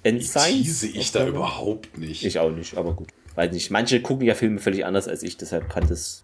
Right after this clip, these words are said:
Speaker 1: deshalb auch nur mögliche Einflüsse, <laughs> immer in Anführungszeichen.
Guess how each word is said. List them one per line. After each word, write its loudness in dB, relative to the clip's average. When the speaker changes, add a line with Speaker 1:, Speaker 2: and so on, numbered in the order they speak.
Speaker 1:
deshalb 2
auch 4
nur 2
mögliche 4
Einflüsse, -6
<laughs> -8
immer 0
in -2
Anführungszeichen. -2